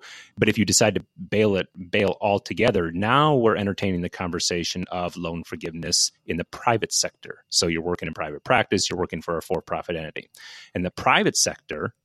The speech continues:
if you're still on an income-based repayment plan, such as I B R pay or repay, you still do have the options for loan forgiveness. Unfortunately, there's two things, I don't wanna say working against you, but i-, in essence, they kind of are.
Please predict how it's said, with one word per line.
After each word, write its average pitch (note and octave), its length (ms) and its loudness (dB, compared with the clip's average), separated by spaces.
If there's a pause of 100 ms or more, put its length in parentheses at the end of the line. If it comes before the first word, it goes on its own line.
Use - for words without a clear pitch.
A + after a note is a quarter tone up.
(100)
if A2+ 260 4
you're A#2 160 2
still A2 440 4
on G#2 180 2
an G2+ 80 0
income-based G2 580 -2
repayment G#2 480 0
plan, E2 300 -6
such - 240 -2
as E2+ 160 -6
I E2+ 160 -2
B E2 200 -4
R E2 180 -2
pay F2 240 -4
or D#2 60 -4
repay, F2+ 520 0 (300)
you C3 100 2
still G#3 300 4
do D3+ 180 6
have G#2 200 2
the F2 100 0
options G#2 400 2
for G#2+ 160 2
loan F2+ 240 0
forgiveness. E2 640 -2 (380)
Unfortunately, G2 640 4
there's F2+ 240 2
two A#2 180 4
things, G2 540 2 (420)
I - 40 -12 (460)
don't G#2+ 60 0
wanna F2 100 0
say F2 120 0
working F#2+ 400 0
against G#2 500 2
you, E2 160 -2
but F2+ 260 0 (220)
i-, F2+ 40 -10
in F#2+ 280 -4
essence, F#2+ 320 2
they F2+ 100 -2
kind F2 240 -4
of D#2 100 -4
are. F2 320 4